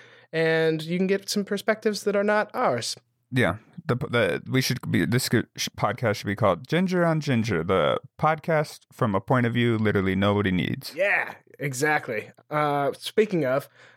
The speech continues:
Speaker 1: before we get to our word, Alex, I wanna ask you, I posted something on Facebook this week that is the most popular thing I've posted in probably years, where I said, "Is The Other Guys an underrated top three Will Ferrell movie?"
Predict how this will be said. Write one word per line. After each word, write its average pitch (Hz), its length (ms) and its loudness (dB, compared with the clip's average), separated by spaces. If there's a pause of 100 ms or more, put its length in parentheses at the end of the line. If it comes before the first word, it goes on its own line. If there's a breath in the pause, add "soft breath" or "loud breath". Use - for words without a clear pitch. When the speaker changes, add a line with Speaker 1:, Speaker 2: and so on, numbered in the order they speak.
Speaker 1:
before 180 240 0
we 170 100 0
get 160 160 -2
to 151 140 0
our 135 120 2
word, 139 300 2
Alex, 139 400 0
I 135 80 0
wanna 143 220 2
ask 143 320 -2
you, 139 200 2 (640 loud breath)
I 214 120 2
posted 202 400 -2
something 180 280 2
on 151 160 0
Facebook 190 440 0
this - 200 -4
week 165 220 -2
that 143 140 2
is 147 120 0
the 165 80 0
most 190 220 0
popular 220 500 2
thing 208 460 0
I've 165 200 0
posted 180 380 0
in 151 140 0
probably 196 480 0
years, 139 480 0 (380 loud breath)
where 165 280 2
I 160 80 2
said, 160 480 0
"Is 214 540 0
The 175 160 2
Other 226 200 2
Guys 190 400 2
an 165 120 -4
underrated 170 800 2 (720)
top 175 240 0
three 170 360 0
Will 156 200 0
Ferrell 151 280 0
movie?" 120 380 -8